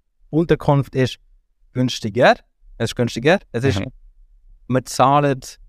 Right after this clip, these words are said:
Speaker 1: Miete mehr, vielleicht zweihundert Franken weniger als in der Schweiz. Aber
Speaker 2: Ah.
Speaker 1: das, was du bekommst, hast natürlich nur einen Pool, hast viel mehr Raum,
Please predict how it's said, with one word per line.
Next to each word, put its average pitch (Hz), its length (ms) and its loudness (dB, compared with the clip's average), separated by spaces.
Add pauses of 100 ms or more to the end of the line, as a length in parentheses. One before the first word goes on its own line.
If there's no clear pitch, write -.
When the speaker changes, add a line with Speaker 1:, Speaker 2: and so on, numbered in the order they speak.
(1600)
Speaker 1:
Miete 139 680 0 (140)
mehr, 120 400 -2 (220)
vielleicht - 320 -4
zweihundert 156 320 0
Franken 123 340 -2
weniger 113 200 2
als 107 100 0
in 110 80 -4
der 104 80 -4
Schweiz. - 340 -8 (720)
Aber 143 320 2
Speaker 2:
Ah. 95 60 4
Speaker 1:
das, - 100 2
was 131 80 0
du - 20 -10
bekommst, 147 640 -2 (180)
hast 131 120 2
natürlich 123 300 -2
nur 123 120 -2
einen 107 100 -6
Pool, 139 500 0 (360)
hast 131 160 0
viel 131 440 -2
mehr 127 320 0
Raum, 143 460 0